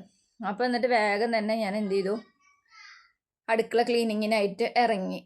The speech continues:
പെട്ടെന്ന്, ഉം, പെട്ടെന്നൊന്നുമല്ല, അത്യാവശ്യം ഇങ്ങനെ കാണുമ്പോ നല്ല രസാ, വേഗം വേഗം തീരുന്ന പോലെ തോന്നും. പക്ഷേ ഓരോ പാത്രങ്ങൾ എടുത്ത് കഴുകിയും കാര്യങ്ങളും ഒക്കെ എല്ലാ കാര്യങ്ങളും ചെയ്തിട്ടും ഒരുവിധം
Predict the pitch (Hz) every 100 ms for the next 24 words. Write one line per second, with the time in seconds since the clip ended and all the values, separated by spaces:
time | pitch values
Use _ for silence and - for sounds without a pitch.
0 | _ 220 220 - 208 214 - _ 247 226
1 | 226 220 220 226 208 175 175 202 233 226
2 | 202 196 190 180 202 208 - 226 214 214
3 | 240 247 233 233 208 214 214 226 - 180
4 | 190 208 202 202 214 185 185 180 - -
5 | - _ - _ _ - 240 - 185 -
6 | _ - 226 269 220 214 220 233 220 208
7 | 214 208 214 240 214 196 202 220 208 190
8 | 180 185 220 175 180 - 208 190 - 156
9 | 226 202 208 220 233 214 208 214 214 220
10 | 240 - _ _ _ _ _ - 220 240
11 | 208 226